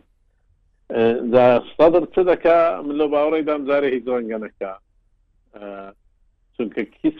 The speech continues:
فشارێکی ناوەچی یا دەرەچی نییە لەسەر لایەنە سیاسیەکان بۆ ئەوەی پەلە بکەن لە، ئە، بڕیاردان.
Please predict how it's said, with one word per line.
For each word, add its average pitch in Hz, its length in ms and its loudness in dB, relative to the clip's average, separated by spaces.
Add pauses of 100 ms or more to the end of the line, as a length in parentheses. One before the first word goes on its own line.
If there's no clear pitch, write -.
فشارێکی 135 680 2
ناوەچی 110 460 -8
یا 127 140 -2
دەرەچی 117 440 -6
نییە 139 240 -2
لەسەر 98 320 -10
لایەنە 98 360 -12
سیاسیەکان 101 720 -10
بۆ 113 120 2
ئەوەی 120 280 2
پەلە 120 280 2
بکەن 107 380 -4
لە، 104 140 -4 (1000)
ئە، 110 140 -8 (120)
بڕیاردان. 98 640 -2